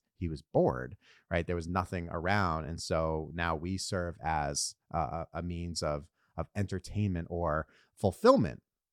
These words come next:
for him, that e-, essentially without the universe, without human beings,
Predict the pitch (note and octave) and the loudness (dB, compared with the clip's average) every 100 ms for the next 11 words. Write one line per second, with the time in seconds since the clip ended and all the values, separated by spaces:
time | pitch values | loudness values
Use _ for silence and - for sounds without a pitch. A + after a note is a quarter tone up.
0 | - G2 D#2 D#2+ A1 E2+ G2 - _ _ | -2 0 0 -4 -6 -2 -2 -2 _ _
1 | _ _ A#2+ G#2 G#2 G#2 C#3 - G2+ G2 | _ _ -10 -6 -4 0 0 2 0 6
2 | B2 C3 - G#2+ G2 G2 F#2+ F#2+ G2+ F#2+ | 6 6 0 -4 0 0 0 0 -2 -6
3 | F#2 G#2+ G#2+ G2 F#2+ - G2+ E2+ E2+ F2 | -10 -2 4 4 2 -6 -6 -4 -4 -6
4 | E2+ D#2+ D#2+ E2+ | -4 -4 -6 -8